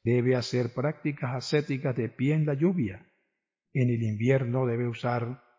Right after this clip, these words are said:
ropas mojadas mientras efectúa su práctica. Ha de realizar sistemáticamente tal ascetismo y bañarse tres veces al día.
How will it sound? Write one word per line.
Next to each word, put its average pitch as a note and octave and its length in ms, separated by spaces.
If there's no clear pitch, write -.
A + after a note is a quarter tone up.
ropas C#3 380
mojadas C#3 540
mientras B2 440
efectúa B2 480
su A2 200
práctica. - 640
Ha A#2+ 180
de C#3+ 140
realizar C3+ 460
sistemáticamente B2 1080
tal A#2+ 380
ascetismo D3 760
y C3+ 140
bañarse C#3+ 540
tres C3 240
veces B2+ 340
al A2 160
día. G2+ 320